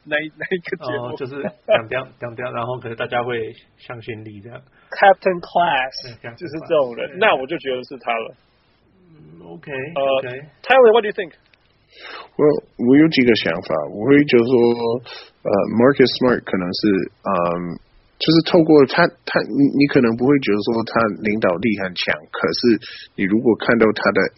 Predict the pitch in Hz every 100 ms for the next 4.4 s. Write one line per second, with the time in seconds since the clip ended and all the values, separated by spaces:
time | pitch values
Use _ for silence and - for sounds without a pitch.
0 | 110 101 - 95 92 76 80 78 - 95
1 | 87 - 113 120 131 120 101 107 110 101
2 | 98 95 90 90 - 87 87 62 - -
3 | - - - 131 135 127 120 - _ _
4 | _ - 123